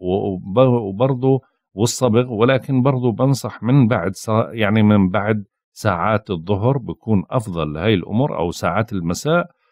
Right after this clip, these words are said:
ولكن لا يصلح للقص العلاجي. بالنسبة لمطعوم كورونا طبعا برضو اليوم غير مناسب لمطعوم كورونا، لأنه زي ما حكينا إنه خلو مسار، وعنا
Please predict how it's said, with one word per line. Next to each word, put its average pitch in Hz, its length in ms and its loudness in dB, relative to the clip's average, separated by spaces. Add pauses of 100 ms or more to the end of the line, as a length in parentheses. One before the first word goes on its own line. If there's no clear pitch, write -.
(160)
ولكن 131 520 0
لا 117 280 0
يصلح 120 600 -2
للقص 95 580 -2
العلاجي. 73 720 -4 (3250)
بالنسبة 170 460 0
لمطعوم 156 500 4
كورونا 160 440 2
طبعا 147 380 2
برضو 143 280 4
اليوم 143 360 6
غير 143 220 4
مناسب 131 540 4
لمطعوم 117 480 4
كورونا، 113 480 2
لأنه 107 280 2
زي 104 180 2
ما 90 120 0
حكينا 85 420 -8
إنه 78 160 -4
خلو 104 320 0
مسار، 120 460 0
وعنا 127 540 2